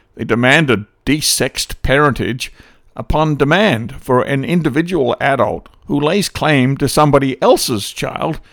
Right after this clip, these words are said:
as a means of bolstering the naturally bereft, though artificially legal, status of same-sex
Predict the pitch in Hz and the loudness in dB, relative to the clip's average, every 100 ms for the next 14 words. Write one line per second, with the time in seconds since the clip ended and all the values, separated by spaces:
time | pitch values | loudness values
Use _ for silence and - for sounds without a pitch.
0 | _ _ - 147 156 233 226 120 113 104 | _ _ -6 -2 0 0 0 0 -2 -4
1 | 123 135 - 127 92 107 131 117 107 110 | -4 -2 -4 -4 -4 -2 0 0 0 -2
2 | - 127 113 101 107 92 110 113 101 107 | -4 -4 -2 -2 -2 -4 -4 -4 -2 0
3 | 123 - - - - - 104 98 - 107 | 0 0 -6 -14 -14 -6 -2 -2 -2 -6
4 | 131 120 123 - - - - - 131 214 | -6 -8 -6 -6 -6 -8 -10 -4 -2 -2
5 | 82 - - - - - 135 - - - | -4 -6 -12 -12 -10 -8 -8 -8 -12 -20
6 | _ _ 143 175 - - _ - - 131 | _ _ -2 -2 -4 -12 _ -10 -8 -4
7 | 165 165 - - - - - | -6 -6 -10 -6 -6 -6 -8